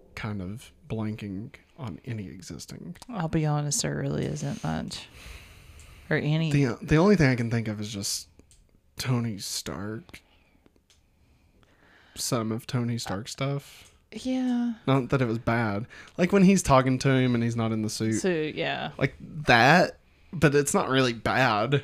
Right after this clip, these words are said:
Speaker 2: No,
Speaker 1: you know?
Speaker 2: it's just Tony being Tony.
Speaker 1: Yeah, yeah.
Speaker 2: Because Tony don't really wanna be there to babysit a kid.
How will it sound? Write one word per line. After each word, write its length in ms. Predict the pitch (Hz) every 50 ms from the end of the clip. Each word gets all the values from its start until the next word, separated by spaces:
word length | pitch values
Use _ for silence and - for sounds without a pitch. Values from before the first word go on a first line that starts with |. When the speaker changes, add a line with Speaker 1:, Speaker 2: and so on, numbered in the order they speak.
| - - -
Speaker 2:
No, 140 | 190 -
Speaker 1:
you 60 | - 139
know? 260 | 131 127 120 123 123 123
Speaker 2:
it's 140 | - -
just 180 | - 175 - -
Tony 280 | - 180 175 175 160 151
being 260 | 147 151 147 143 139
Tony. 460 | 139 - 165 170 165 143 143 143 143
Speaker 1:
Yeah, 380 | 139 135 127 120 113 110 117 120 - - - - - - -
yeah. 260 | 135 123 107 98 113 - - - -
Speaker 2:
Because 240 | 170 170 165 151
Tony 280 | - - 175 170 165 156
don't 180 | 147 151 143 147
really 260 | 147 156 147 143 143 143
wanna 180 | 143 147 143
be 140 | 143 156 151
there 180 | 139 139 143 139
to 60 | -
babysit 400 | 147 147 135 - - - 131 -
a 60 | -
kid. 520 | - - 156 151 - - - - 170 156